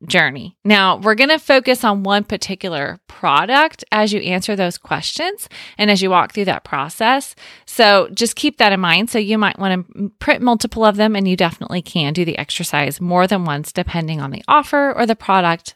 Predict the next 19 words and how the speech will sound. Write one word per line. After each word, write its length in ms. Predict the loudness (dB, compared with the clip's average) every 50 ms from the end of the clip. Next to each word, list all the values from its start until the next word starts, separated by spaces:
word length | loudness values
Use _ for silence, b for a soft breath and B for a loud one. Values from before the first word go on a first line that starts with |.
| _ -6
that 160 | -6 -4 -4
you're 100 | -4 -4
working 320 | -6 -6 -8 -8 -8 -8
on 80 | -8 -8
at 100 | -8 -10
that 120 | -10 -10
time. 220 | -6 -6 -8 -8 _ _ _ _ _ _ _ _ _ _ _ _ _ _ _ _ _ -20 -14 -6
All 140 | -2 0 2
right. 280 | 2 4 2 2 0 _ B B B B B B B B B B B B
So 440 | B -4 0 2 2 2 2 -2 -6 -8
we're 160 | -8 -8 -8
going 400 | -6 -6 -6 -4 -4 -4 -6 -8 -8
to 380 | -8 -6 -2 0 2 2 2 0
look 340 | -2 -4 -2 0 0 0 -2 -4 -4
at 460 | -2 0 2 2 2 0 -2 -8 -16 b b b
four 340 | b -8 -4 -2 -2 -2 -2
steps, 640 | -4 -6 -10 -4 0 2 2 2 2 -2 -6 -10 -10 -2
but 160 | 0 0 0
we're 100 | 0 0